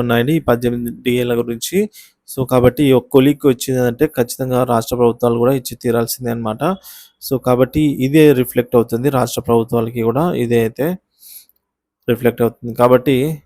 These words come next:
so, ఈ విషయంపై ఇప్పటికే ఉద్యోగ సంఘాలు కేంద్ర ప్రభుత్వానికి పలుమార్లు వినతి పత్రాలను కూడా పంపించారు. ఇప్పుడు పార్లమెంట్లోనూ ఈ అంశం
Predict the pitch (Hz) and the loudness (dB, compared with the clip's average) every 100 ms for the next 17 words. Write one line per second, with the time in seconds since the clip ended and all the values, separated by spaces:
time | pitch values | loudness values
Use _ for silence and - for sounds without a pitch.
0 | _ _ _ _ _ _ _ _ _ _ | _ _ _ _ _ _ _ _ _ _
1 | _ _ _ _ _ - - - 160 156 | _ _ _ _ _ -12 -2 4 6 6
2 | 151 - 175 170 160 123 147 147 160 123 | 4 2 0 2 2 0 -2 0 0 0
3 | 123 151 147 131 123 127 147 143 127 135 | 2 2 2 0 -2 0 0 -2 -2 -2
4 | 131 123 120 120 120 160 160 _ - 123 | 2 4 4 0 0 -2 -4 _ 2 2
5 | 120 120 120 127 170 135 123 120 127 123 | 4 2 2 4 4 2 0 -4 0 0
6 | - 123 123 120 131 123 143 143 117 117 | 0 -4 0 2 2 2 -2 -4 -2 -2
7 | 117 117 123 110 113 123 - 139 143 135 | -2 -2 0 2 2 0 -2 0 2 2
8 | 127 123 139 143 139 143 165 170 127 123 | 4 2 4 0 2 2 4 2 2 2
9 | 120 117 120 127 135 | 0 -2 -4 -4 -2